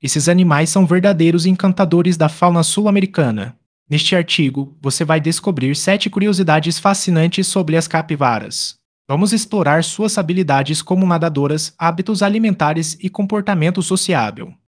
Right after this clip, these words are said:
Além disso, você conhecerá um pouco sobre como elas se comunicam e cuidam da sua higiene.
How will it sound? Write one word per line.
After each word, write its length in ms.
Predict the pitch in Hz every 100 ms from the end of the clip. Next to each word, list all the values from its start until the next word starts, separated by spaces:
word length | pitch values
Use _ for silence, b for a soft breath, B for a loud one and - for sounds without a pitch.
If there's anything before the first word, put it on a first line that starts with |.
| _ -
Além 240 | 127 135
disso, 400 | 135 170 - 156 -
você 220 | 170 196
conhecerá 480 | 190 196 190 185 147
um 160 | 170
pouco 320 | 180 190 190 190
sobre 380 | - 190 190
como 240 | 196 196 180
elas 160 | 190
se 120 | 190 208
comunicam 600 | 214 190 175 165 147 156
e 120 | 185
cuidam 400 | - 208 190 156
da 100 | 147
sua 260 | 139 - 196
higiene. 540 | 151 143 123 107 110